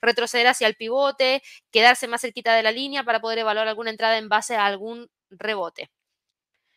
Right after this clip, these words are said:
Vamos aquí con otras preguntitas a través del chat. Miguel Ángel nos, nos saludaba desde Costa Rica.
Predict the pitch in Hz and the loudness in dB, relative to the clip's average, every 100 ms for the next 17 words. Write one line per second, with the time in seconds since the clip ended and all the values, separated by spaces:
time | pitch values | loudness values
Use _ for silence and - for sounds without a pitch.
0 | _ _ _ 226 240 247 233 254 254 233 | _ _ _ -6 -4 -2 -2 -4 -8 -6
1 | 262 285 254 247 220 220 247 247 247 208 | -6 -4 -6 -6 -8 -10 -8 -8 -6 -2
2 | 208 226 208 202 202 302 320 262 226 214 | 0 -2 -4 -8 -4 -2 0 -2 -4 0
3 | 247 262 233 220 _ _ 208 214 - 202 | -2 -2 -8 -10 _ _ -14 -10 -6 -4
4 | 220 240 233 226 226 208 202 190 214 240 | 0 2 2 0 -4 -8 -8 -6 -4 -2
5 | 339 - 320 330 | -4 0 0 0